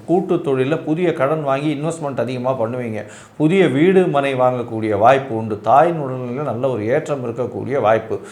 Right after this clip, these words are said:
தந்தையின் உடல்நிலையில நல்ல ஒரு ஏற்றம் இருக்கக்கூடிய காலகட்டமாக அமைய போறது.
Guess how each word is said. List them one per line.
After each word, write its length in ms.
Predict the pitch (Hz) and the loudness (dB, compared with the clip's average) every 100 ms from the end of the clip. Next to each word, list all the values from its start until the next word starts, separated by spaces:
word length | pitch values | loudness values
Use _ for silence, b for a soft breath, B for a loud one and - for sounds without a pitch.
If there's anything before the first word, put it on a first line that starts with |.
| B B | B B
தந்தையின் 440 | 104 127 185 190 165 | 0 2 2 2 0
உடல்நிலையில 500 | 143 135 127 127 151 | -2 -2 -2 -2 -2
நல்ல 240 | 127 139 | -2 0
ஒரு 180 | 131 113 | 0 2
ஏற்றம் 360 | 123 127 117 | 2 0 -2
இருக்கக்கூடிய 560 | 120 131 - 101 104 123 | -2 -4 -6 -6 -4 -4
காலகட்டமாக 640 | - 123 143 113 110 107 120 | 2 4 4 0 0 0 2
அமைய 280 | 110 113 | 0 0
போறது. 360 | 104 104 104 | 0 0 -2